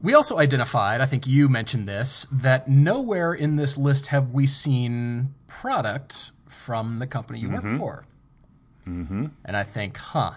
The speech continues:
Speaker 1: you know how we started off the top of the podcast talking about the dearth of rear-wheel drive sports cars?
Speaker 2: I think you're going where I,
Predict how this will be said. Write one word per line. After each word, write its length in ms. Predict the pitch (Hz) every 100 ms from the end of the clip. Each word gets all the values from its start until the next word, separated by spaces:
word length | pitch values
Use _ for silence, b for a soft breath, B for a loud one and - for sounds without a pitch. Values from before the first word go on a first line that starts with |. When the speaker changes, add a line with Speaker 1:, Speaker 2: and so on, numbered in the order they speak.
| -
Speaker 1:
you 100 | -
know 100 | 175
how 140 | 208 220
we 100 | 160
started 360 | - 160 147
off 360 | 135 135 - - b b -
the 60 |
top 280 | 123 135 127
of 60 | -
the 80 | 127
podcast 600 | 113 131 123 110 - -
talking 320 | - 123 127
about 220 | 113 113
the 160 | 107 101
dearth 580 | 101 104 107 113 - - b b b b
of 140 | 101 87
rear-wheel 420 | 104 110 110 107
drive 560 | 101 98 95 92 95 -
sports 340 | - 101 101
cars? 760 | 110 104 104 117 - - - - - - B B B
Speaker 2:
I 200 | - 113
think 240 | 139 135 113
you're 100 | 98
going 260 | 101 101
where 160 | 95
I, 80 | 95